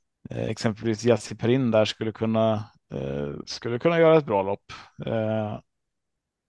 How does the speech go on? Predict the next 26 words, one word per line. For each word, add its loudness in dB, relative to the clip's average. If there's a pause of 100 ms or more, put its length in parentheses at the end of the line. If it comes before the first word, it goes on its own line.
(100)
med, 2
med 4
Goop. -8
Så -6
att, -6
ehm, -2 (880)
ja, -2
men -2
det 4
är 6
väl 2
den, 6
och 2
Gevilla 2
är 4
ju 2
också -4
jätterolig -2
där 2
i 0
det -2
här 0
loppet, -10
tycker -14
jag. -8 (1300)
Ehm, -10